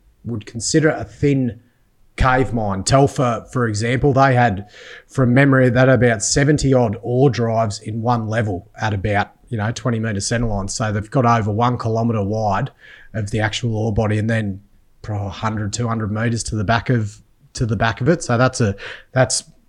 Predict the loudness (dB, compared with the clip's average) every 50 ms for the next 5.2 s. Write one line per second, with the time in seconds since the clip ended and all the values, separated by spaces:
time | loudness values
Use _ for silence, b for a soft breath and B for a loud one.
0 | _ -10 -10 -10 -10 -10 -14 -20 -20 -16 -4 0 2 2 4 2 2 0 -2 -2
1 | -4 -4 -4 -4 -6 -6 -10 -16 -14 -8 -6 -6 -4 -4 -6 -6 -8 -4 0 0
2 | 0 0 0 -4 -6 -4 -2 -2 -2 -4 -6 -14 -10 _ -2 -2 -2 -2 -2 -4
3 | -2 0 2 2 2 2 2 0 -4 -6 B B B B B B B B B 2
4 | 4 6 6 6 6 6 4 0 -4 -10 _ _ _ _ _ _ _ _ _ _
5 | -10 -8 -8